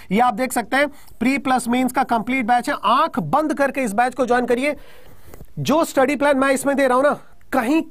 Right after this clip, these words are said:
कहीं भी आपको आज तक मैंने खुद भी नहीं दिया है इस तरीके का स्टडी प्लान।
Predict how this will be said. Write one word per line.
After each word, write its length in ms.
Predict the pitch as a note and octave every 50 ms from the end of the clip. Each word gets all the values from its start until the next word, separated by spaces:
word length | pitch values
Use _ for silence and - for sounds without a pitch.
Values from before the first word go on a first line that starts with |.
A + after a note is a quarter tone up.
| - -
कहीं 260 | C#4+ B3 A3 D#4 F4
भी 160 | D#4 C#4 D4+
आपको 260 | D4 B3 A#3 A#3 - D4
आज 260 | A#3 A#3 C4 C4 -
तक 120 | D#4 C#4 B3+
मैंने 220 | B3 C4+ C#4 D#4
खुद 260 | D#4 - - C4 A#3+
भी 100 | E4 F4+
नहीं 160 | F4+ D#4+ D4+
दिया 180 | B3+ A#3+ B3 B3
है 120 | C4 C#4+ - - - - -
इस 120 | A#3+ A3+
तरीके 240 | - A#3+ A#3 G#3+ B3
का 120 | A#3 A#3
स्टडी 240 | G#3+ - - G#3 G3+
प्लान। 260 | G3 - D3+ C3 B2+